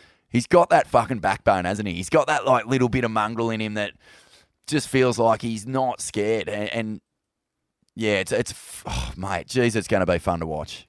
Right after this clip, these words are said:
Can you see anyone ch-, charging in that top five from outside, you know, like, eighth position?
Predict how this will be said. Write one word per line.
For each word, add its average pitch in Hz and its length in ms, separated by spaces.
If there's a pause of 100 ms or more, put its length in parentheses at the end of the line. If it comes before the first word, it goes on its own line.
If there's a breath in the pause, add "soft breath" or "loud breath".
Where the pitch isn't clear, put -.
Can 156 100
you 180 120
see 170 180
anyone 143 400
ch-, - 180 (100)
charging 113 360
in 107 80
that 98 180
top 104 200
five 90 260
from 92 100
outside, 92 400 (640 soft breath)
you 110 80
know, 92 220
like, 90 180 (320)
eighth 95 200
position? 82 460